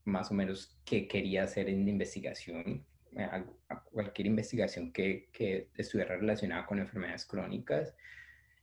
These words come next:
eh, podía ser interesante para mí. Entonces, ¿qué empecé a hacer? Empecé a mandar correos, empecé a, a buscar en las páginas de las, de las instituciones académicas y mandarle correos directamente a los, a los, eh,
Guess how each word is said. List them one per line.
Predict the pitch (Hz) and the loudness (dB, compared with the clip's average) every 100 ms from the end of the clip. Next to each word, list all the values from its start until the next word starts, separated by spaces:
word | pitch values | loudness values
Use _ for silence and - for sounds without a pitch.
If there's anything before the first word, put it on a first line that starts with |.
| _ | _
eh, | - 95 87 - | -2 -2 -2 -2
podía | 107 95 87 90 | 2 2 2 0
ser | 95 | 2
interesante | 95 98 98 92 85 87 | 2 4 4 2 -2 -6
para | 90 101 87 | 0 0 0
mí. | 87 117 | 0 2
Entonces, | 139 123 98 101 | 2 2 -2 -2
¿qué | - | -2
empecé | 101 101 104 | 0 2 4
a | 101 | 4
hacer? | 123 131 - - - | 6 6 4 -4 -2
Empecé | 117 104 95 90 | -2 0 0 -2
a | |
mandar | 85 90 90 | -2 -2 -2
correos, | - 95 _ _ - 92 87 87 87 _ _ _ _ _ _ - - - | -4 -10 _ _ -6 -4 -4 -6 -16 _ _ _ _ _ _ -8 -8 -8
empecé | 92 98 92 - 85 | -8 -6 -4 0 2
a, | 78 78 - _ _ _ _ | 2 -2 -8 _ _ _ _
a | 101 98 92 92 95 | 0 2 2 0 0
buscar | - - 90 85 | 0 0 0 2
en | 95 | 2
las | 107 | 2
páginas | - 87 90 101 | 0 0 2 2
de | 104 | 4
las, | 95 - - - | 4 2 -4 -2
de | 95 | 0
las | 95 98 104 | 2 0 -2
instituciones | - 98 95 90 87 104 | -4 -4 -4 -2 0 0
académicas | 98 - 80 87 127 165 170 - _ _ _ _ _ - | 0 -2 0 2 4 4 2 -4 _ _ _ _ _ 2
y | 120 | 4
mandarle | 104 90 - | 4 4 4
correos | - 95 90 | 4 4 2
directamente | 95 85 - 95 92 98 | 2 0 0 0 2 4
a | |
los, | 98 92 - | 4 2 0
a | |
los, | 92 85 - - | 0 0 -4 -6
eh, | 87 85 82 85 | -4 -2 -4 -6